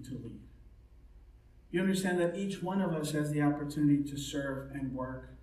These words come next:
and reflect God's love in their own context. So I hope that when the time comes, if, if you disagree with me, you may have,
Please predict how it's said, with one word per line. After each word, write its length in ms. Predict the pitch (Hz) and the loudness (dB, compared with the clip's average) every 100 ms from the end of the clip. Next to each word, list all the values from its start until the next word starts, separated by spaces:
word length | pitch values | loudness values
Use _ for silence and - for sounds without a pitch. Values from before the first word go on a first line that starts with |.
| - - - - | -20 -20 -20 -8
and 200 | 143 135 | 0 0
reflect 520 | 131 135 147 143 139 | 0 0 4 4 4
God's 280 | 135 131 - | -4 -4 -6
love 240 | 123 120 | -6 -6
in 100 | 120 | -6
their 100 | 113 | -6
own 220 | 113 120 - | -10 -12 -12
context. 680 | 101 - - - - - - - - - - - - - - - - - - - - - - - - | -8 -8 -10 -18 -20 -20 -20 -20 -20 -20 -20 -20 -20 -20 -20 -20 -20 -20 -20 -20 -20 -20 -20 -20 -14
So 180 | - 170 | -2 4
I 140 | 175 | 4
hope 300 | 185 202 202 | 4 2 2
that 280 | 190 180 165 | 2 0 0
when 160 | 175 170 | 0 0
the 120 | 165 | 0
time 360 | 185 185 180 | 0 0 0
comes, 320 | 180 180 165 170 | -2 -2 0 -2
if, 240 | 156 - | -2 -4
if 140 | 147 | -2
you 160 | 160 185 | 2 2
disagree 580 | 185 190 190 165 170 190 | 2 0 2 4 4 6
with 240 | 180 170 | 6 4
me, 220 | 165 170 | 4 4
you 80 | 170 | 4
may 180 | 170 165 | 4 4
have, 360 | 160 170 170 | 4 2 2